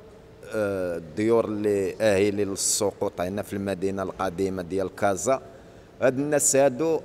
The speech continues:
عندي انا خويا بان المدينه كامله تستعرفني اربع سنين وانا مع هاد الناس خدام معاهم، هما ما عمرهم تيصفيو معاك كاع، تتبقى الفلوس ديالك تتراكم عندهم. من تجمعات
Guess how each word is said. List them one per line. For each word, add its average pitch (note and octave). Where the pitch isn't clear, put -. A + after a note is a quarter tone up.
عندي C3+
انا C3+
خويا B2
بان A#2+
المدينه A#2
كامله C#3
تستعرفني G#2
اربع F2+
سنين B2
وانا A#2
مع G2+
هاد F2+
الناس D#2+
خدام A2+
معاهم، A#2+
هما A2+
ما B2
عمرهم B2
تيصفيو -
معاك F#2+
كاع، G2+
تتبقى -
الفلوس A#2+
ديالك A#2
تتراكم G#2
عندهم. F#2+
من A2
تجمعات G#2